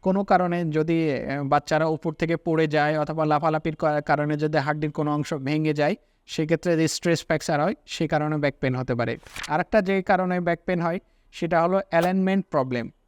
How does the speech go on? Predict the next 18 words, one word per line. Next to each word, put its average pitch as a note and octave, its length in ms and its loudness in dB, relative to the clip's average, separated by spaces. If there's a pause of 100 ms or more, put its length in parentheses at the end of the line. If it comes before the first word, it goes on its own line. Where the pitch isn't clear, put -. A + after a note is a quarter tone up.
আহ, - 160 -8
জন্মগতভাবে F#3 840 2
বা-, D#3+ 280 2
আহ, D3 260 -4
আমাদের E3 360 0
হাড্ডিগুলো D#3+ 640 -2
সুন্দরভাবে, F#3+ 640 0
আহ, D3+ 160 2
পিঠে E3 280 -2
অ্যালাইন D#3 380 0
করা C#3 260 0
থাকে, B2 240 -4
কোনো A3+ 220 -2
কারণে A3+ 400 2
অ্যালাইনমেন্টটা F3+ 600 0
যদি F3 240 -2
এলোমেলো E3+ 480 0
হয়, C#3+ 280 0